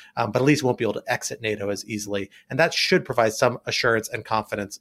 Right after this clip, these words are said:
at least in the longer term, to European allies and nato allies. Absent that, I think they have reason to be nervous. Well, folks, that is the end of our time together this week, but this would not be Rational Security if we did not leave you with some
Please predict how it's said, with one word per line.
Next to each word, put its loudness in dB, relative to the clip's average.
at -8
least 2
in -2
the 0
longer 4
term, -2
to 0
European -4
allies -6
and -4
nato 2
allies. -2
Absent 2
that, 2
I -4
think -4
they 4
have 2
reason 0
to -8
be 4
nervous. -2
Well, 8
folks, 6
that 4
is 4
the 6
end 4
of 4
our 6
time 0
together 4
this 0
week, 0
but 0
this 4
would 0
not 0
be 2
Rational 0
Security -4
if -4
we 4
did 4
not 0
leave -2
you 0
with 0
some -4